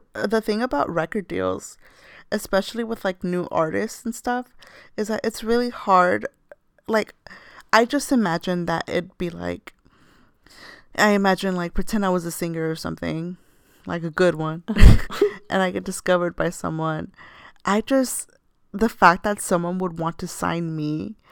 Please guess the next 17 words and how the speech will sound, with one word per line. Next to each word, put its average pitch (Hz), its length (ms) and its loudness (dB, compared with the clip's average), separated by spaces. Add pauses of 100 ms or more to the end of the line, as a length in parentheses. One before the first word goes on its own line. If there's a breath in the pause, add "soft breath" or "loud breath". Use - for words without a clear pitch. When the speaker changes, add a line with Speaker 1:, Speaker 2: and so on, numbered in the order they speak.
(260 soft breath)
Speaker 1:
would 202 240 0
just, - 400 -4
like, 175 240 -2
I 180 80 4
just - 220 -6
have 214 180 -4
star, 160 640 2 (100)
star 160 580 -2
eyes, - 360 0
Speaker 2:
Yeah. 202 280 -2
Speaker 1:
you 180 140 -2
know? 175 280 -4 (440 loud breath)
And 196 160 4
I 185 100 8
wouldn't 190 340 4
really 180 240 2
think, 175 440 -6